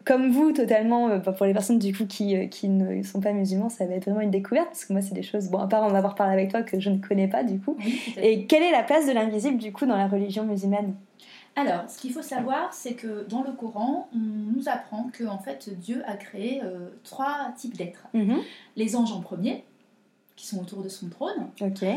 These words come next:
Speaker 2: Euh, les djinns, qui sont faits de feu.
Speaker 1: Ok.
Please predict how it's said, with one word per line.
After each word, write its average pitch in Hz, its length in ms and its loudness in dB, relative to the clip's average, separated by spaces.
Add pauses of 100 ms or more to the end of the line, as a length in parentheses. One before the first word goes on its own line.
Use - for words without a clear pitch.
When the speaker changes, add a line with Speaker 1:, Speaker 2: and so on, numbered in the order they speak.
(300)
Speaker 2:
Euh, 190 580 -2 (100)
les 240 600 -2
djinns, 220 460 -4 (240)
qui 240 140 -6
sont 220 180 -4
faits 202 180 -8
de 180 80 -6
feu. 294 260 -10 (220)
Speaker 1:
Ok. 196 260 -4